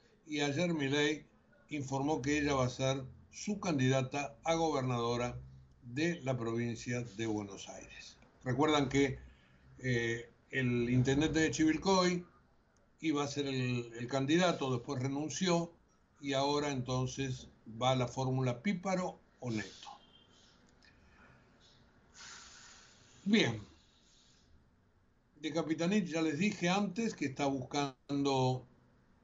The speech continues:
este, conseguir aliados para la, para las elecciones finales de gobernador. Bueno, y ya que hablamos de, del Chaco, creo que tenemos que seguir con este tema,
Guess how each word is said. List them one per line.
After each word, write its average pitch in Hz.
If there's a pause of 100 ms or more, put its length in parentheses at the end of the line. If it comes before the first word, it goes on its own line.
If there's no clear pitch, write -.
(400)
este, 131
conseguir 131
aliados 196
para 117
la, 110 (1120)
para 123
las 117
elecciones 127
finales 143
de 110
gobernador. 110 (1800)
Bueno, 190
y 180
ya 214
que 214
hablamos 214
de, 185
del 180
Chaco, 180 (1120)
creo 180
que 165
tenemos 147
que 127
seguir 131
con 131
este 135
tema, 135